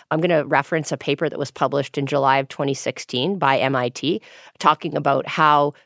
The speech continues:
venture capital lost a lot of money in the clean tech space between two thousand six and two thousand eleven. They said that venture capital firms spent over twenty-five billion funding clean energy technology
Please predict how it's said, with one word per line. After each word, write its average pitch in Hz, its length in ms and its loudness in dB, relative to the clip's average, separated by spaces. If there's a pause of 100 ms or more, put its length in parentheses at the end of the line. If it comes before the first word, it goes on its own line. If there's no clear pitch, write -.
venture 147 280 0
capital 139 440 0
lost 127 320 0
a 147 80 -6
lot 143 340 6
of 151 80 0
money 143 400 0
in 131 80 -2
the 139 80 -2
clean 147 280 -4
tech 131 220 -4
space 127 320 -4
between 135 360 -8
two - 140 -6
thousand 135 320 0
six - 340 -4
and 139 140 -6
two 147 120 -6
thousand 135 280 0
eleven. 135 460 0 (400)
They 156 80 0
said 151 260 2
that 123 100 0
venture 139 260 0
capital 143 360 -2
firms 139 260 -2
spent 135 260 -4
over 135 160 -2
twenty-five 160 680 -2
billion 151 460 -2 (280)
funding 156 300 2
clean 151 280 -2
energy 147 340 0
technology 139 800 -4